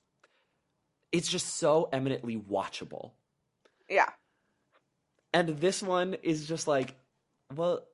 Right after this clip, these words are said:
Speaker 1: because you made it better, you took out what made the first one so endearing.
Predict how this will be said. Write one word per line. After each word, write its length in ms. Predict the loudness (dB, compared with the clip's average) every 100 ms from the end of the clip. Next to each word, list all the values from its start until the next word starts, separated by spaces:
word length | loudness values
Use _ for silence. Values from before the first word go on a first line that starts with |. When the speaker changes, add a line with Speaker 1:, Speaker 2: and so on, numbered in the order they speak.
| _ -14
Speaker 1:
because 420 | -8 -8 -4 -4 -2
you 100 | 0
made 200 | 2 2
it 180 | 0 2
better, 320 | 4 4 0
you 220 | -2 -6
took 280 | -6 -4 2
out 180 | 4 6
what 180 | 2 4
made 300 | 2 0 2
the 100 | 0
first 300 | 2 -2 -2
one 140 | -4
so 200 | 2 4
endearing. 500 | 6 8 10 8 10